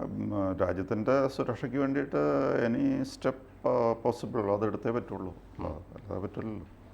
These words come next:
Speaker 2: അപ്പോൾ അതിന് മോദി പിന്നെ മുസ്ലിം വിരുദ്ധത പറയുന്നു, പറയുന്നതാണ് ഇവിടുത്തെ വിനു വി ജോൺ ഉൾപ്പെടെയുള്ള ഏഷ്യാനെറ്റ് വരെ ഇന്നലെ വൈകിട്ടും നിലവിളിച്ചത്.
Speaker 1: ആ, അത് നമ്മുടെ മലയാളം ചാനൽസിന് അങ്ങനെ ഒരു ടെൻഡൻസി ഉണ്ട്.
Speaker 2: ഉം.
Speaker 1: മലയാളം ചാനൽസ് പ്രത്യേകിച്ച്
Speaker 2: ഉം.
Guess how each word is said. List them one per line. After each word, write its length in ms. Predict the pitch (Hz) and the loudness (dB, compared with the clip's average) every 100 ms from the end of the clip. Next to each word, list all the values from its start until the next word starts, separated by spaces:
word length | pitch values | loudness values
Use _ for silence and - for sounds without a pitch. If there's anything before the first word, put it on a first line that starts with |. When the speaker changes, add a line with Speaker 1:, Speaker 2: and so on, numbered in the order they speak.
| - - | -20 -8
Speaker 2:
അപ്പോൾ 160 | 101 113 | -2 0
അതിന് 160 | 117 127 | 2 2
മോദി 280 | 127 127 | 2 6
പിന്നെ 220 | 151 131 147 | 6 6 4
മുസ്ലിം 340 | 120 131 139 | 0 4 6
വിരുദ്ധത 280 | 139 127 143 | 6 4 4
പറയുന്നു, 420 | 135 131 135 135 139 | 4 2 2 2 2
പറയുന്നതാണ് 520 | 127 127 131 120 127 - - - - | 0 2 2 2 0 -4 -14 -8 0
ഇവിടുത്തെ 360 | 123 123 127 | 0 2 2
വിനു 220 | 120 120 | 2 6
വി 240 | 135 131 131 | 6 8 8
ജോൺ 200 | 123 123 | 6 4
ഉൾപ്പെടെയുള്ള 560 | 117 117 120 113 120 - - 131 | 0 0 2 2 0 -2 -4 -2
ഏഷ്യാനെറ്റ് 480 | 120 175 147 165 139 | 0 4 6 8 8
വരെ 160 | 131 | 8
ഇന്നലെ 240 | 120 123 135 | 8 8 8
വൈകിട്ടും 340 | 123 120 120 | 8 6 4
നിലവിളിച്ചത്. 500 | 110 104 101 90 92 | 2 0 -2 -4 -4
Speaker 1:
ആ, 40 | |
അത് 400 | 101 92 87 82 85 90 92 90 87 | -2 -2 -2 -4 -4 -4 -6 -6 -6
നമ്മുടെ 320 | 90 90 95 | -4 -2 0
മലയാളം 500 | 95 92 92 90 95 | 0 -2 0 0 0
ചാനൽസിന് 500 | 98 98 95 95 101 | 0 0 0 -4 -4
അങ്ങനെ 240 | 98 95 101 | -2 -2 -2
ഒരു 200 | - - - | -4 -8 -6
ടെൻഡൻസി 400 | 92 95 92 - | -4 -2 -4 -4
ഉണ്ട്. 220 | 90 85 98 - - | -4 -6 -10 -12 -8
Speaker 2:
ഉം. 320 | 104 85 - - - - - - - - - | -8 -8 -12 -20 -20 -20 -20 -20 -20 -18 -10
Speaker 1:
മലയാളം 480 | 90 87 90 95 95 85 - | -4 0 0 0 -4 -8 -4
ചാനൽസ് 480 | 98 98 92 - | -2 0 -2 -4
പ്രത്യേകിച്ച് 920 | 107 101 - 104 101 - 87 - - | -6 -6 0 2 2 -2 -10 -14 -8
Speaker 2:
ഉം. 140 | 104 | -6